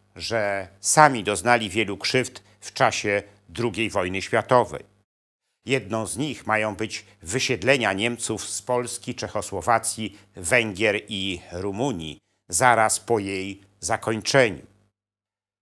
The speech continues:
W celu zaprezentowania Niemcom tego tematu utworzone zostało w Berlinie Centrum Przeciwko Wypędzeniom,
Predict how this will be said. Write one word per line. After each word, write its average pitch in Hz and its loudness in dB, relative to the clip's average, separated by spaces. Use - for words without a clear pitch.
W - -18
celu 120 4
zaprezentowania 117 0
Niemcom 120 -4
tego 117 -2
tematu 95 -2
utworzone 117 -6
zostało 123 -2
w 87 -8
Berlinie 110 -2
Centrum 123 0
Przeciwko 107 0
Wypędzeniom, 113 0